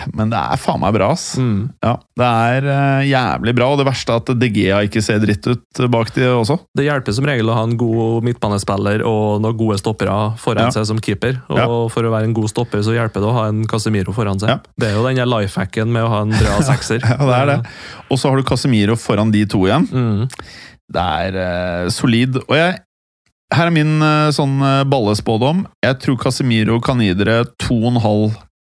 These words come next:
Speaker 1: sesong
Speaker 2: Ja.
Speaker 1: på toppnivå. Eh, og det er verdt de femogsytti, eller hva faen han kostet.
Speaker 2: Absolutt.
Speaker 1: Eh, og jeg mener at,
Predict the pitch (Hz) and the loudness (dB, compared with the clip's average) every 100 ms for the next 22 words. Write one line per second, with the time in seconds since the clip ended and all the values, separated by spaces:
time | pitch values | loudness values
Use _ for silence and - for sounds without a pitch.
0 | - 127 110 98 - _ _ _ - - | -4 0 2 0 -2 _ _ _ -20 -20
1 | - 131 113 - _ _ - 127 135 - | -6 -4 -4 -8 _ _ -6 -2 -2 0
2 | 95 95 95 - _ _ _ _ _ - | 0 2 2 -2 _ _ _ _ _ 0
3 | 113 110 107 107 110 107 107 107 107 107 | 2 4 4 4 2 2 2 2 2 2
4 | 107 _ _ 123 113 120 127 110 - - | -2 _ _ -2 2 2 2 0 -2 -4
5 | 104 98 101 98 95 95 95 - 98 101 | 0 0 2 0 0 0 -2 0 0 0
6 | 104 92 87 90 95 98 98 87 98 _ | 0 0 0 0 0 0 0 -2 -2 _
7 | _ - - - 104 - - - 110 107 | _ -8 -6 -4 -4 -6 -12 -4 0 2
8 | 107 110 110 - _ - 123 143 160 156 | 2 2 2 -2 _ 0 2 2 2 2
9 | 107 95 139 156 - 113 | 2 2 0 0 -2 -2